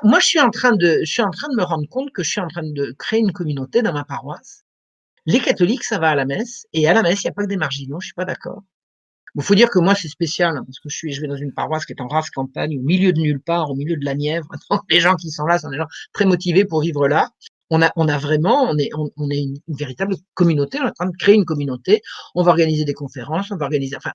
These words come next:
on, on a une vie communautaire qui, qui se, qui se fait à partir du,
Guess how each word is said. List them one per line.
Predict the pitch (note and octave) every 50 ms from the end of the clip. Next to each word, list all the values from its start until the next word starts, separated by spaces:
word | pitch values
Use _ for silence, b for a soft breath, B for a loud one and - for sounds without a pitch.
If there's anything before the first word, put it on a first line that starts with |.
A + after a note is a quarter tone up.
| _ B B B _
on, | - F3 F#3 G#3+ -
on | G#3+ G3+ G#3
a | A#3+
une | B3 A3 F3+ F3
vie | D#3+ D#3 G#3+ D#4+
communautaire | - - G#3+ F#3 F3+ E3 D#3+ D3+ - - A3+ C4 D#4+ F4 - -
qui, | - - - -
qui | - F3
se, | - - F3 E3
qui | D3 - - D3+
se | - - D3+
fait | - - A#3+ C4+
à | C#4+ A3+
partir | - E3+ B2+ - - - A3+ A3+
du, | G3+ E3 D3